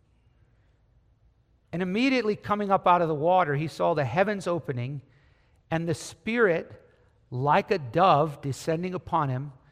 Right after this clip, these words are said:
and a voice came out of the heavens, 'You are my beloved Son. In you I am well pleased.'"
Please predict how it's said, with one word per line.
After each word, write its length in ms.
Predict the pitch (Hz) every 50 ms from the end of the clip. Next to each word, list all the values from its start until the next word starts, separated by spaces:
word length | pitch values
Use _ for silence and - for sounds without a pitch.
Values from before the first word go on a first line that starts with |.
| _ _ _ _ _ _ _ _ _ _ _ _ -
and 120 | 156 160
a 40 | 151
voice 520 | 123 113 123 165 196 220 240 220 - -
came 240 | - - 180 160 156
out 160 | 156 175 185
of 100 | 196 180
the 120 | 165 190 160
heavens, 640 | 131 180 170 135 135 123 - - - - - - _ _ _ _ _ _ _ _ _ _ _ _ _ _ _
'You 380 | - 127 127 160 196 214 214 202
are 100 | 185 170
my 240 | 156 156 156 151 139
beloved 540 | 120 139 139 127 131 156 185 175 190 143
Son. 520 | - - - 170 151 127 120 110 101 98 92 - _ _ _ _ _ _ _ _ _ _ _ _ _ _ _ _ _ _ _ _
In 240 | - 180 214 214 208
you 540 | 196 190 208 202 165 123 113 127 127 117 113 - _ _ _ _ _ _ _ _ _ _ _ _ _ _ _ _ _ _ -
I 140 | - 147 156
am 160 | 147 139 139
well 220 | 131 147 143 143
pleased.'" 680 | 135 - - - 147 139 117 104 - - - - -